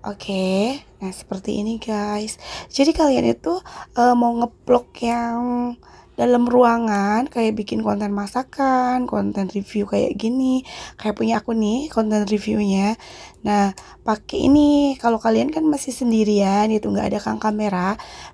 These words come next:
bisa menggunakan ini, guys. Nah, ini bisa berbentuk, eh, memanjang atau nyamping gini ya. Nah, oke, ini bisa bentuk manja. Ini bisa diputar-putar. Ini juga mudah dibawa kemana-mana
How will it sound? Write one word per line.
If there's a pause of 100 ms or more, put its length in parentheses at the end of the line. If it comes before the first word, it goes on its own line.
(100)
bisa
menggunakan
ini,
guys. (480)
Nah,
ini
bisa
berbentuk, (880)
eh,
memanjang
atau
nyamping
gini
ya. (720)
Nah,
oke,
ini
bisa
bentuk
manja. (480)
Ini
bisa
diputar-putar. (320)
Ini
juga
mudah
dibawa
kemana-mana